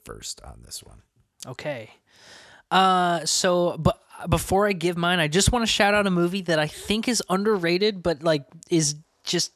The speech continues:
Speaker 2: it's not amazing, but Project Almanac, I,
Speaker 1: Mm.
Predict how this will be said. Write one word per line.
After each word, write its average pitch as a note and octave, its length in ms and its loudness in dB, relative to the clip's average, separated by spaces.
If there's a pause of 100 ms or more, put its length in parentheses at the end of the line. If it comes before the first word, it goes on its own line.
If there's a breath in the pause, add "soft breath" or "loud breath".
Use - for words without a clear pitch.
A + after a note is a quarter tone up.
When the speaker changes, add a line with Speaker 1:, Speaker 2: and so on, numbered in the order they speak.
(100)
Speaker 2:
it's E3+ 200 -6
not F#3 340 -2
amazing, F#3+ 540 0
but F3 260 -4
Project F#3+ 420 2
Almanac, F#3 580 0 (380)
I, F3+ 180 2 (200)
Speaker 1:
Mm. F3+ 180 -6